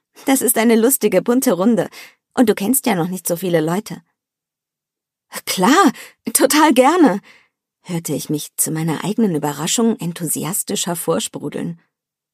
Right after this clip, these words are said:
Auch das war neu. Ich war zwar gerne unter Menschen, aber die letzten Jahre hatten mich gelehrt, dass ich auf der Hut sein musste.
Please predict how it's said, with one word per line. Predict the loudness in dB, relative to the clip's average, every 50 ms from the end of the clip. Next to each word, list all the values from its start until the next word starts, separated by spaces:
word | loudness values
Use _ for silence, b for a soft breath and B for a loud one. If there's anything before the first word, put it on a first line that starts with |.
| _ _ _ _ _ _ _ _ _ _ -16
Auch | -14 -14 -14 -14
das | -10 -6 -6 -6 -4 -4
war | -6 -6
neu. | -6 -6 -6 -6 -6 -8 -8 -10 _ _ _ _ _ _ _ _ _ _ _ _ _ _ _ _ _ _ _
Ich | -14 -12 -12 -12 -14 -12 -10
war | -8 -8 -6
zwar | -4 -2 0 -2 -2
gerne | -2 -8 -10 -4 0 2 2 2 2
unter | 0 -2 -2 -4 -4
Menschen, | -4 -2 -2 -2 -2 -4 -4 -4 -6 -8 B B B B B B B B B B B _ -14
aber | -12 -8 -8 -6
die | -4 -4
letzten | -2 -2 -4 -4 -4 -4 -4 -4 -2 -2
Jahre | -2 0 0 0 0 0 0 -2 -4 -4
hatten | -6 -8 -6 -4 -2 -2
mich | -2 -4 -4 -4
gelehrt, | -4 -4 -2 -2 -4 -4 -4 -4
dass | -6 -6 -6 -6
ich | -6 -10
auf | -12 -8
der | -6 -6 -6 -6 -6
Hut | -8 -8 -6 -6
sein | -6 -8 -6 -8 -8
musste. | -6 -6 -6 -6 -8 -10